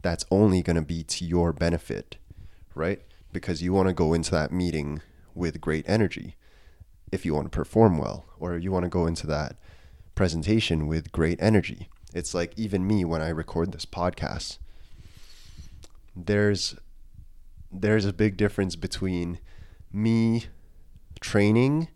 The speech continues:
and then recording this podcast, or me training, eating, and then recording this podcast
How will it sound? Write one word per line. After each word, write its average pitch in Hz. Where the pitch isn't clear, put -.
and 101
then 98
recording 98
this 92
podcast, 117
or 92
me 104
training, 107
eating, 120
and 90
then 92
recording 92
this 85
podcast 110